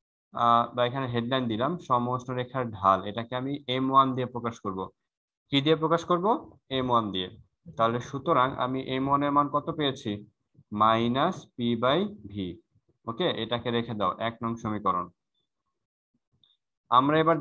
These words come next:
দেখব রুদ্ধতাপীয় রেখার ঢাল। ঠিক আছে, রুদ্ধতাপীয় রেখার ঢাল হিসেব করব। রুদ্ধতাপীয় রেখার ঢালকে আমরা এম টু দিয়ে প্রকাশ করলাম। ওকে,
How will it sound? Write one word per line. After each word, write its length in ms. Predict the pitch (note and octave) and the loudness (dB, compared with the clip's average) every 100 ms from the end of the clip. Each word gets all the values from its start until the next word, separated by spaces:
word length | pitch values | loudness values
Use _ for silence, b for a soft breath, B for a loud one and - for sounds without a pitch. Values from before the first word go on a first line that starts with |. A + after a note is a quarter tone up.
| D3+ | 2
দেখব 200 | C#3+ B2 B2+ A#2+ | 0 2 2 2
রুদ্ধতাপীয় 960 | C#3 B2 A#2 C3+ D#3 D3 C3+ C3+ A2+ C3+ D#3+ | 0 -4 -6 -4 0 2 2 2 2 2 2
রেখার 300 | A#2+ A#2 A#2+ G#2+ | -4 -4 -6 -6
ঢাল। 200 | G2+ F#2 F2 - _ _ - _ _ _ _ _ _ _ _ _ _ _ _ _ _ _ _ _ _ _ _ _ | -2 -2 -2 -12 _ _ -20 _ _ _ _ _ _ _ _ _ _ _ _ _ _ _ _ _ _ _ _ _
ঠিক 120 | B2+ F3 | -8 -8
আছে, 140 | - G2+ | -4 -4
রুদ্ধতাপীয় 760 | G#2+ G#2 B2 A#2+ B2 A#2+ C3 D#3+ A3 - - - - _ G#2+ | -2 -4 -6 0 0 0 0 2 2 -2 -20 -20 -20 _ -8
রেখার 340 | A2+ A2 C#3+ F3 D#3 G#2+ | -8 -4 0 0 -2 -4
ঢাল 260 | A2 A#2+ C3 A#2+ | 2 4 4 -2
হিসেব 240 | - G#2+ - | -8 -12 -8
করব। 160 | F#2+ F2+ | -6 -4
রুদ্ধতাপীয় 460 | G2+ G#2+ A#2 B2+ C3 | -6 -8 -6 -4 -4
রেখার 200 | C3 C#3+ B2 | -4 -6 0
ঢালকে 300 | A#2+ B2 C#3+ C#3 | 0 0 0 0
আমরা 200 | C#3 E3 A3 - _ _ _ A#2+ | 4 4 4 -2 _ _ _ -6
এম 100 | B2 A#2+ | -6 -6
টু 80 | D3+ D3 | -6 -2
দিয়ে 120 | C#3+ C#3 | 0 0
প্রকাশ 220 | B2+ A#2+ A2+ | -2 -2 -4
করলাম। 240 | G#2 F#2+ F#2+ - | -6 -4 -4 -6
ওকে, 180 | A#2+ | -2